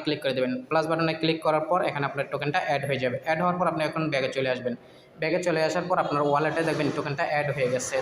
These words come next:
তো অ্যাড হয়ে গেছে, এখন আপনি নিচের দিকে আসলে আপনার Atox টোকেনটা আপনি এখানে দেখতে পারবেন। টোকেনটা যে আপনি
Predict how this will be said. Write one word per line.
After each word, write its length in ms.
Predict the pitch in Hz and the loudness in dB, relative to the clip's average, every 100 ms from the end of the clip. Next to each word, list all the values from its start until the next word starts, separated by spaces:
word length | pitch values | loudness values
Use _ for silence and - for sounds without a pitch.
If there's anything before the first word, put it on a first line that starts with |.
| 131 | 0
তো 40 | 147 - | -4 0
অ্যাড 160 | 175 180 | -2 0
হয়ে 120 | 196 | 0
গেছে, 140 | 196 196 160 | 0 0 -4
এখন 120 | 170 165 | -2 -4
আপনি 120 | 170 160 | 0 0
নিচের 200 | 165 175 | 0 -2
দিকে 120 | 147 151 | 0 -2
আসলে 140 | 151 202 | -2 -4
আপনার 160 | - 151 147 | -4 -4 -4
Atox 180 | 139 127 - | -6 -10 -10
টোকেনটা 220 | 156 160 | -10 -8
আপনি 100 | 165 139 | -8 -6
এখানে 160 | 139 135 | -6 -6
দেখতে 180 | 135 127 | -6 -2
পারবেন। 240 | 123 123 120 - - - - - - | -2 -2 -6 -8 -20 -20 -20 -18 -10
টোকেনটা 260 | 147 147 143 | -4 0 0
যে 40 | 143 | -2
আপনি 120 | 143 | -4